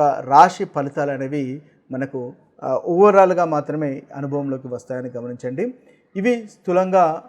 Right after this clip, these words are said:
మనకు ద్వాదశ రాశుల వారికి ఉన్నటువంటి రాశి ఫలితాలు. ప్రతి రాశి వారు, ముఖ్యంగా ఎలాంటి రాశి వారైనా సరే, ఆ, మీరు, ఆ, ప్రతికూలమైనటువంటి ఫలితాలు తొలగిపోయి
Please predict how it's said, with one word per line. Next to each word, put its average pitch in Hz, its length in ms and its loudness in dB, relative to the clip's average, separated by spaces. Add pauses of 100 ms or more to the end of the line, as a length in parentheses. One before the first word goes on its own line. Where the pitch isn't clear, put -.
(140)
మనకు 143 240 -6
ద్వాదశ 151 460 -2
రాశుల 135 400 -6
వారికి 131 300 -8
ఉన్నటువంటి 127 680 -10
రాశి 123 300 -10
ఫలితాలు. 135 520 -4 (420)
ప్రతి 185 300 2
రాశి 185 340 0
వారు, 185 280 2
ముఖ్యంగా 156 600 -4 (100)
ఎలాంటి 170 400 -2
రాశి 143 280 -4
వారైనా 135 360 -6
సరే, 139 440 -4 (340)
ఆ, 135 180 -6
మీరు, 143 440 -4 (440)
ఆ, 135 180 -4
ప్రతికూలమైనటువంటి 160 1000 0
ఫలితాలు 127 420 -8
తొలగిపోయి 135 540 -8